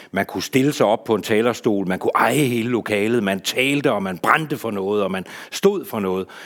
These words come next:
Der er det meget mere kampagne i dag, øh, spin og, og, øh, smartass, reklametrik og sådan noget. Øh, og det tror jeg er begyndt at blive gennemskuet, og det starter ude på landet, og stille og roligt bevæger det sig indad. Øh,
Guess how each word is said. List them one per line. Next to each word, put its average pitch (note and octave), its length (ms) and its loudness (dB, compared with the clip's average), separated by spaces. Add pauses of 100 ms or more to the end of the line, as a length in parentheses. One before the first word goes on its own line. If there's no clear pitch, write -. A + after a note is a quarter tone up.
(340)
Der D3+ 60 6
er C#3 180 4
det B2 140 0
meget A#2 260 4
mere A#2 200 4
kampagne A#2 580 0
i F#2+ 120 2
dag, F#2+ 380 -2
øh, G2 160 -4
spin D3 520 0
og, F2 260 2 (360)
og, F2+ 380 2
øh, E2 380 -2
smartass, G#2+ 880 2
reklametrik G#2 760 0
og D#2 120 -6
sådan F#2+ 160 -2
noget. F2+ 140 -2 (400)
Øh, F#2+ 200 -2 (100)
og - 120 -4
det D#3 100 4
tror F#3 200 4
jeg C3 80 2
er A#2 40 2
begyndt B2 320 0
at A2 80 0
blive A2+ 160 0
gennemskuet, A2+ 680 0
og - 140 -6
det A#2+ 80 0
starter C3+ 380 2
ude A2 200 2
på A2+ 120 0
landet, G2 340 2
og D#2+ 80 -2
stille A#2+ 240 2
og A2+ 100 2
roligt A2+ 260 2
bevæger F2+ 300 2
det E2+ 120 -4
sig D2 140 -4
indad. F#2 320 0 (440)
Øh, F2 340 0